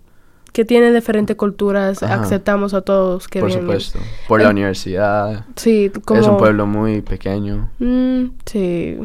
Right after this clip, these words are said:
Speaker 2: Bueno,
Speaker 1: Más o menos.
Speaker 2: más o menos
Speaker 1: Eh,
Speaker 2: pequeño.
Speaker 1: porque tenemos el colegio.
Speaker 2: Ajá.
Speaker 1: Entonces, yo pensé,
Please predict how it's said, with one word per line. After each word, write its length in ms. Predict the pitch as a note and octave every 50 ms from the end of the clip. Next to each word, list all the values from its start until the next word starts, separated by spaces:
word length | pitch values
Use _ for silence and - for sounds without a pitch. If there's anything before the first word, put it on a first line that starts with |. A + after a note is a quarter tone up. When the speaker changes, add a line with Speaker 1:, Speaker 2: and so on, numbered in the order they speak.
| - -
Speaker 2:
Bueno, 260 | - - - G2 F#2+ F#2 A#3
Speaker 1:
Más 400 | G#3 G3+ G3+ G#3 G#3+ A3 A3 -
o 60 | A3
menos. 200 | F#3 E3 D3+ B2
Speaker 2:
más 160 | A#2+ A#2+ A#2+
o 60 | B2+
menos 280 | A2 A2 G#2+ G#2 G#2 -
Speaker 1:
Eh, 20 |
Speaker 2:
pequeño. 400 | - G#2 - A2+ G2+ G#2 A2 A2 G#2+
Speaker 1:
porque 200 | A#3 A#3 G#3+ A3
tenemos 460 | G#3+ G#3+ G3+ G3+ G3+ G3 G3 F#3+ - - - - -
el 160 | G3 F#3+ F#3
colegio. 500 | - F3+ F3+ F#3 B3 - - - - - - - -
Speaker 2:
Ajá. 220 | - - G2+ A2+ - A#3+
Speaker 1:
Entonces, 540 | A#3+ A3 B3 B3 A3+ B3+ B3+ A#3 - - - - - - - - - -
yo 720 | G#3+ A#3 B3 A#3+ A#3+ A#3+ A#3 A3+ A3+ A3+ A3 A3 A3 G#3 -
pensé, 420 | A3 G#3+ G3+ - - G#3 G3+ G3